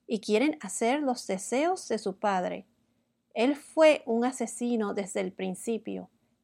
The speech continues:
y no se ha mantenido en la verdad, porque no hay verdad en él. Cuando hab-, habla mentira, habla de su propia naturaleza, porque es mentiroso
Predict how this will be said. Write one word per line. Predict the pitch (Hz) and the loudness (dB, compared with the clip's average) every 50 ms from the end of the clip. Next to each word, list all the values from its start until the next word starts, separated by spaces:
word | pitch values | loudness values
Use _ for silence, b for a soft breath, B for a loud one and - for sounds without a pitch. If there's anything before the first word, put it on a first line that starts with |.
| _ - | _ -2
y | - 226 | 2 4
no | 220 220 220 226 254 277 | 4 6 6 6 4 2
se | - - 302 294 | 2 2 2 4
ha | 277 269 269 | 4 4 2
mantenido | 277 277 277 269 262 233 214 214 220 226 233 262 285 - - | 2 2 0 0 0 0 0 0 0 2 2 2 0 0 -2
en | 233 214 | -4 -2
la | 202 202 190 | -2 -2 -2
verdad, | 202 190 185 196 190 208 202 - - - _ _ _ _ _ _ _ - | -2 -2 -4 -2 0 2 2 2 0 -4 _ _ _ _ _ _ _ -6
porque | - 202 202 196 - 196 190 | -4 -4 -4 -2 -2 -2 0
no | 196 202 208 214 | 0 0 0 0
hay | 220 240 254 | 0 0 2
verdad | 254 269 254 240 220 214 220 226 - | 0 0 0 2 2 2 0 0 -2
en | - 208 196 196 - | -4 -6 -6 -6 -6
él. | - 220 220 196 - - _ _ _ _ _ _ _ _ _ _ _ _ _ _ _ _ _ _ _ _ - | -4 -4 -4 -4 -4 -8 _ _ _ _ _ _ _ _ _ _ _ _ _ _ _ _ _ _ _ _ -2
Cuando | 226 220 208 208 208 202 | 0 0 2 4 4 4
hab-, | 196 190 151 - | 4 4 4 4
habla | 226 226 233 254 277 285 | 4 6 6 4 2 2
mentira, | 269 226 202 190 - - 214 202 196 202 220 269 311 - _ _ _ _ _ _ _ _ _ _ | 2 0 0 -4 -4 -4 -2 0 0 0 0 -2 -4 -8 _ _ _ _ _ _ _ _ _ _
habla | - 233 214 220 226 240 269 | -4 -2 0 2 4 4 4
de | 269 240 | 4 2
su | 240 - 196 190 - | 2 -2 -4 -4 -2
propia | - 214 214 214 - 277 277 | -2 -2 -2 0 2 0 2
naturaleza, | 262 247 240 - 202 185 180 180 202 202 208 - - - - - - _ _ _ _ _ _ _ _ _ _ _ - | 2 0 0 -2 -2 0 0 0 0 -2 -4 -6 -8 -10 -10 -10 -12 _ _ _ _ _ _ _ _ _ _ _ -4
porque | 220 208 196 - 208 - - | -2 -2 -2 -2 -4 -4 -2
es | - 247 302 294 - - | 0 0 0 0 0 0
mentiroso | 311 311 311 302 302 220 208 208 208 202 202 - - - - 185 | 2 4 4 2 2 0 2 2 2 0 0 -4 -8 -10 -10 -10